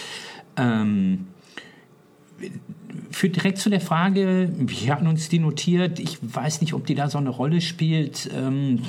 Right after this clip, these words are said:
ist eng natürlich damit verknüpft, was ist Ihnen denn wichtig? Also was, was, was ist Ihnen denn wichtig in Ihrer Arbeit als Schulpflegschaftsvorsitzende? Ähm, worauf würden Sie einen besonderen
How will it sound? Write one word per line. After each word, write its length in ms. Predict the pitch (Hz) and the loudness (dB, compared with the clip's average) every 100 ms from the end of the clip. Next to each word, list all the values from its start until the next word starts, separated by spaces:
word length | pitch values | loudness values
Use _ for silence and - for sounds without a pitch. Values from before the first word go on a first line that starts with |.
| - | -6
ist 220 | - 127 - | -6 -4 0
eng 120 | 151 | 2
natürlich 280 | 147 139 143 | 2 0 -2
damit 260 | - 139 135 | 0 -2 -2
verknüpft, 440 | 131 - 165 165 | -6 0 0 0
was 140 | 143 - | -4 0
ist 240 | 170 - | 0 0
Ihnen 420 | 160 156 156 147 | 2 4 4 2
denn 360 | 131 135 135 131 123 - - | 2 2 2 0 -4 -12 -12
wichtig? 760 | 113 127 175 - - - 87 - | 0 2 2 0 -6 -6 -6 -6
Also 380 | - - 127 113 | -4 -2 -2 -2
was, 420 | 139 139 - - - 131 | -2 -2 -4 -6 -6 -4
was, 280 | 139 - 147 | -4 -2 -4
was 140 | 147 | -4
ist 160 | 165 - | -2 0
Ihnen 160 | 156 143 | 0 0
denn 220 | 135 120 | 0 0
wichtig 340 | 170 - 190 | 0 0 0
in 100 | 156 | 0
Ihrer 220 | 143 131 123 | 0 -2 -2
Arbeit 720 | 113 127 165 196 214 240 - - - - - - | 0 0 2 4 2 0 -8 -18 -20 -20 -20 -4
als 500 | 139 139 139 - - - - | -2 -2 -2 -8 -10 -16 -18
Schulpflegschaftsvorsitzende? 1900 | - - 151 156 147 143 143 127 - - 135 151 170 180 180 196 180 185 185 185 - - - - - - | -6 0 0 0 -2 -2 -2 -4 -6 -4 -2 0 2 0 0 2 2 2 0 -2 -8 -16 -18 -20 -20 -4
Ähm, 320 | 151 143 135 127 | 0 0 0 -2
worauf 280 | 139 165 160 | 0 0 2
würden 160 | 156 | 2
Sie 100 | 151 | 2
einen 80 | 151 | 2
besonderen 720 | 143 139 151 147 147 143 139 | 2 2 2 2 2 2 0